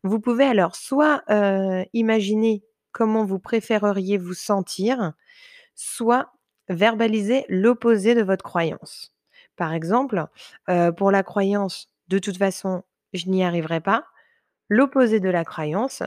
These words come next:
sera : « Je suis capable de réussir et l'important est de faire de mon mieux. » Il s'agira ensuite de vous placer devant un miroir, debout, avec une posture d'affirmation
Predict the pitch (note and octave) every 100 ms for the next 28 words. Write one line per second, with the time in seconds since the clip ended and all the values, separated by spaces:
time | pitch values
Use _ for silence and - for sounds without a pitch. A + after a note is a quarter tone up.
0 | - - F#3 E3 F3 A3+ - _ G3+ F3
1 | A3 A3+ - G3+ F#3 F3+ E3 A3+ A3 F3+
2 | E3 - F#3+ G#3 F#3 - F3+ F3 F3+ F3+
3 | - B3 A3 E3+ - A3+ G3 F#3+ F#3 F3
4 | D#3 D#3+ _ _ _ _ _ _ _ _
5 | _ _ _ _ _ _ G#3 G#3+ G#3+ A#3
6 | B3+ B3+ - A#3+ G3+ A3+ G#3 G#3+ A3+ A3+
7 | A3 - A#3 - _ _ F3+ G#3+ A3+ A#3
8 | G#3 G3 E3 E3 G3+ B3 _ _ _ _
9 | F3 F3+ B3+ F#3+ G#3 - _ _ _ _
10 | _ - G3+ G#3 G#3+ G3 G#3+ G3+ - E3+
11 | D#3 - E3 A#3 B3+ B3 A3 G#3+ G3+ -
12 | G3+